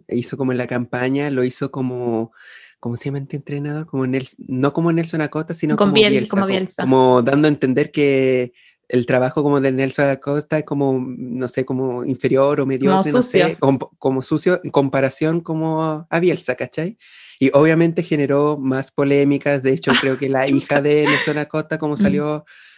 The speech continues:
Speaker 1: a, a hablar sobre su padre, como que por qué esta persona está hablando mal de mi papá, bla, bla, bla.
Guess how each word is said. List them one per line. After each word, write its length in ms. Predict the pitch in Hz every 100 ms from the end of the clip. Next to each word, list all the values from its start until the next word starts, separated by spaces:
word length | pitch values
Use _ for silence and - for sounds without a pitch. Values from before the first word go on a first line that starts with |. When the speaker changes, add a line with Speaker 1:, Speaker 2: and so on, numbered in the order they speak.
| _ -
Speaker 1:
a, 760 | 135 139 135 135 135 135 131 131 151 _
a 100 | -
hablar 360 | 131 131 139 143
sobre 440 | - 135 135 135 127
su 200 | - 127
padre, 460 | 135 139 143 143
como 200 | 139 131
que 120 | 131 135
por 160 | 135
qué 540 | - 139 139 143 135 135
esta 200 | 139 -
persona 420 | 139 - 139 139
está 160 | 135 135
hablando 260 | 135 135 135
mal 220 | 139 135
de 100 | 131
mi 80 | 131
papá, 320 | 135 135 143
bla, 120 | 135
bla, 120 | 131
bla. 280 | 131 139 165